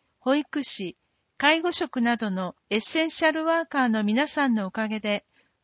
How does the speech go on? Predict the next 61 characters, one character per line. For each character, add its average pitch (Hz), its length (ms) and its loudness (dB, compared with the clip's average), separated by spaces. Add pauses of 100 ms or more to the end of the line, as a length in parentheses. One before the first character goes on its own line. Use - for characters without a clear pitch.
私 269 400 0
た 254 140 2
ち 214 180 -4
の 196 120 0
生 262 300 0
活 262 300 -4
は 240 240 2
支 - 160 -6 (180)
え 269 180 4
ら 262 160 2
れ 233 120 -2
て 185 140 -6
い 175 140 -4
ま 165 160 -6
す。 - 300 -8 (1160)
彼 294 300 2
ら 208 160 0
に 196 300 -4 (100)
感 320 260 0
謝 240 220 -2
と 226 160 -4
敬 320 320 0
意 247 140 2
を 208 100 -2
払 196 260 -4
っ 208 60 -16 (160)
て、 180 200 -6 (380)
根 320 260 -2
拠 262 160 0
の 226 160 0
な 247 160 2
い 233 120 -2
差 285 220 -4
別 254 320 -4
や 190 200 0 (100)
偏 262 300 -2
見 269 300 0
を 262 80 2
な 247 160 0
く - 120 -12
し、 226 420 -4 (320)
新 311 320 2
型 311 260 2
コ 277 140 -2
ロ 294 100 2
ナ 320 200 2
ウ 320 120 0
イ 311 60 0
ル 277 100 -6
ス - 160 -10
感 254 240 0
染 302 260 0
症 277 320 0
に 247 360 2
負 202 160 -4
け 320 160 2
な 311 180 4
い 311 80 0
社 311 220 0
会 240 320 0
を 180 180 -2